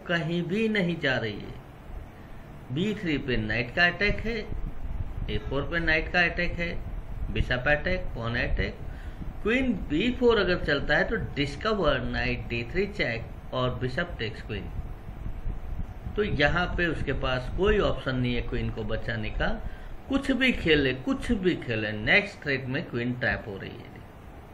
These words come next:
जैसे कि उसने Knight सी थ्री या फिर Bishop से Knight पे attack किया, आप simple ए सिक्स करके Queen को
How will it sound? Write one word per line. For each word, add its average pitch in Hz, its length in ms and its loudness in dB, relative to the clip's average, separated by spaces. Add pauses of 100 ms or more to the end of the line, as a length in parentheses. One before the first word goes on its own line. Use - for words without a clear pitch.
(460)
जैसे 143 260 4
कि 147 180 -4
उसने 135 300 -2 (460)
Knight 117 600 2 (1500)
सी 123 180 2 (100)
थ्री 107 280 -4
या 143 160 4 (100)
फिर 170 200 0 (100)
Bishop 175 440 -4
से 156 100 -2
Knight 120 340 -4
पे 107 80 -6
attack 104 240 -10 (120)
किया, 107 260 -10 (800)
आप 143 180 2 (120)
simple 123 520 0 (2000)
ए 170 100 2
सिक्स 123 300 -6
करके 107 380 -4 (160)
Queen 113 220 0
को 156 160 -4